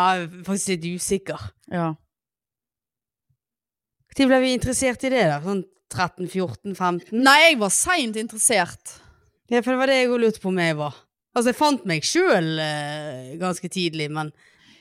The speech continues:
Speaker 2: Ja, man fant seg selv, men man visste jo egentlig ikke at det var det man fant.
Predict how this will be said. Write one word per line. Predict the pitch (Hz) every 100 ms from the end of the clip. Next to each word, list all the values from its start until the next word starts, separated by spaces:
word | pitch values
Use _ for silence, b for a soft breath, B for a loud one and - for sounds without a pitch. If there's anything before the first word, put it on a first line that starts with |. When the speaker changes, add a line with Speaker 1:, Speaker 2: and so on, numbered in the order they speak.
| b
Speaker 2:
Ja, | 269 294 294 302
man | 302
fant | 294 381 339
seg | 220
selv, | - - 381 247 190 202
men | 214 233
man | 247
visste | 240 254 -
jo | 320
egentlig | 208 196 220 262 302
ikke | 269 285 254 233 214
at | 220 _
det | 240
var | 233 233
det | 262
man | 214 190
fant. | - 185 131 _ - -